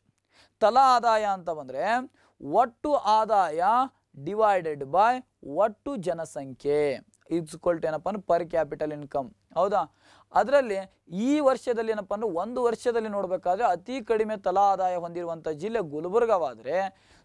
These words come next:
ಸರಾಸರಿ ತಲಾ ಆದಾಯವನ್ನ ಅತಿ ಕಡಿಮೆ, ಸರಾಸರಿಯಾಗಿ ಅತಿ ಕಡಿಮೆ ತಲಾ ಆದಾಯವನ್ನ ಹೊಂದಿರುವಂತಹ ಜಿಲ್ಲೆ ಯಾವುದು ಅಂತ ಬಂದ್ರೆ ಅದು ಯಾದಗಿರಿ ಅಂತಕ್ಕಂಥದ್ದು. ಅದೇ ರೀತಿ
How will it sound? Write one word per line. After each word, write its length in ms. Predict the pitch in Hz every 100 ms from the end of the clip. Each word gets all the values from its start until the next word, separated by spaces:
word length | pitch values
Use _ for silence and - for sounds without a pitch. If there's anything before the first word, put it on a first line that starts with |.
| - -
ಸರಾಸರಿ 720 | 208 254 285 - 254 233 - _ _ _ _ _ _ _ _ _ - _
ತಲಾ 240 | 196 220 233 214
ಆದಾಯವನ್ನ 560 | 208 208 208 190 196 240 254 - _ _ _ _ _ _ _ -
ಅತಿ 400 | 160 151 254 277
ಕಡಿಮೆ, 440 | 214 214 226 233 196
ಸರಾಸರಿಯಾಗಿ 880 | - 185 220 233 240 214 208 196 254
ಅತಿ 460 | 170 170 247 262
ಕಡಿಮೆ 340 | 226 214 208 208
ತಲಾ 240 | 190 190
ಆದಾಯವನ್ನ 580 | 196 185 190 180 170 170
ಹೊಂದಿರುವಂತಹ 760 | 156 160 170 160 156 156 147
ಜಿಲ್ಲೆ 360 | 139 123 220 240
ಯಾವುದು 340 | 202 185 170
ಅಂತ 180 | 165 160
ಬಂದ್ರೆ 580 | 151 190 226 180 - _ -
ಅದು 160 | 147
ಯಾದಗಿರಿ 640 | 143 127 151 214 180 170 165
ಅಂತಕ್ಕಂಥದ್ದು. 880 | 147 151 139 139 135 131 123 120 117 113 - _ _ _ _ _ _ _ _ _ _ _ _ _ _ _ _ _ _ _ -
ಅದೇ 200 | 226 294
ರೀತಿ 480 | 277 233 254 202